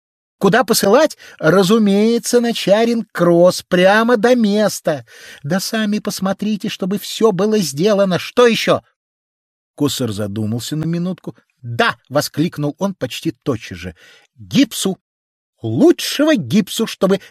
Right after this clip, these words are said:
залепить дыры, понимаете? Сколько? Сколько чего, Серый? Да целую тонну, конечно! Бенсингтон, хотя и трясущимися руками, но с видимой решительностью,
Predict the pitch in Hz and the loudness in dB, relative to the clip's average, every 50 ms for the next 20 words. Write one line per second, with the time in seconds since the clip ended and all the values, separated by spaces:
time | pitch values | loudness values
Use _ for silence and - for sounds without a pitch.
0 | _ - 151 127 107 165 202 214 - - - 269 226 170 131 113 160 208 202 180 | _ -10 -6 -2 0 0 0 0 0 2 2 2 2 2 -2 0 2 2 2 2
1 | 190 - _ - 226 254 262 330 359 349 - - 127 - _ _ _ _ _ _ | 0 -2 _ 0 2 4 4 4 4 2 0 -4 -8 -8 _ _ _ _ _ _
2 | _ _ _ _ _ _ - - - - 131 131 135 - - - _ _ _ _ | _ _ _ _ _ _ -20 -20 -14 -10 -8 -8 -8 -8 -12 -18 _ _ _ _
3 | _ _ _ _ _ _ _ _ _ - - - - - - 226 269 247 - - | _ _ _ _ _ _ _ _ _ -6 -4 -4 -2 0 2 2 2 2 0 -2
4 | - - 330 302 269 170 - - _ _ _ _ _ _ - - - 160 151 113 | 0 2 4 4 4 2 0 -2 _ _ _ _ _ _ -16 -8 -2 0 0 0
5 | 87 73 _ _ _ _ _ _ _ _ _ _ 123 113 101 - 233 254 - - | 0 -4 _ _ _ _ _ _ _ _ _ _ -14 -10 -2 0 0 0 0 -2
6 | - - 262 294 285 269 294 285 - - _ - 277 302 294 277 277 269 269 262 | 0 4 4 6 6 6 6 6 6 4 _ 2 4 6 8 8 6 6 4 4
7 | 254 247 262 214 - 214 262 254 254 277 269 254 220 - - - 269 247 208 185 | 4 4 2 2 2 2 2 2 2 4 4 4 4 2 -6 -6 -4 -4 -4 -6
8 | _ _ _ _ _ _ _ _ _ _ - - - - _ _ - 95 92 95 | _ _ _ _ _ _ _ _ _ _ -20 -20 -20 -20 _ _ -18 -14 -8 -6
9 | 131 160 165 143 - 156 147 - - - 139 131 117 - - - - - 139 139 | -6 -6 -6 -8 -10 -12 -14 -14 -12 -12 -10 -12 -12 -14 -14 -14 -10 -6 -6 -8
10 | - _ - 120 117 - 117 127 127 - - 131 135 120 - - - 117 113 107 | -8 _ -14 -14 -14 -12 -10 -10 -10 -10 -8 -6 -6 -8 -8 -12 -12 -10 -10 -10
11 | - - 107 101 92 - 113 143 165 175 175 180 165 139 139 135 - - - 95 | -10 -12 -14 -14 -12 -8 -6 -6 -4 -4 -6 -8 -8 -8 -10 -10 -12 -14 -12 -6
12 | 131 139 117 117 120 117 107 101 98 - - 117 151 165 - 175 180 180 165 - | -6 -6 -6 -6 -8 -8 -8 -8 -8 -10 -6 -6 -6 -6 -6 -8 -8 -8 -8 -10
13 | - 190 | -12 -14